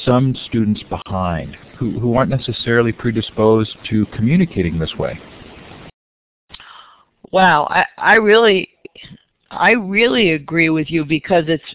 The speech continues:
Speaker 2: it, it hits upon modalities, Steve. I, I believe that you're absolutely correct. And I also think that we make a great deal of assumptions in technology. Those of us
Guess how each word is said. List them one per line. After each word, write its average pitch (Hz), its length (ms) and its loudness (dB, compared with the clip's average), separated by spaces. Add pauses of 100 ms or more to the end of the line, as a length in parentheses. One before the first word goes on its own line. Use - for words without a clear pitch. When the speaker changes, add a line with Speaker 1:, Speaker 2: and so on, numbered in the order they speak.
Speaker 2:
it, 170 180 -2 (220)
it 180 140 0
hits 208 240 2
upon 190 380 0
modalities, 170 800 0 (120)
Steve. 143 380 -6
I, 147 180 -2 (180)
I 160 120 0
believe 156 540 -4 (580)
that 156 440 2 (300)
you're 165 280 0
absolutely 175 600 0
correct. 202 560 0 (300)
And 180 140 0
I 170 100 4
also 185 440 2 (120)
think 160 380 -4
that 170 120 -2
we 180 140 -2
make 160 300 -2
a 160 40 -10
great 170 360 -2
deal 175 200 2
of 165 140 0
assumptions 208 600 -4
in 190 160 -4
technology. 156 800 -2
Those 175 320 0
of 180 140 -2
us 180 160 2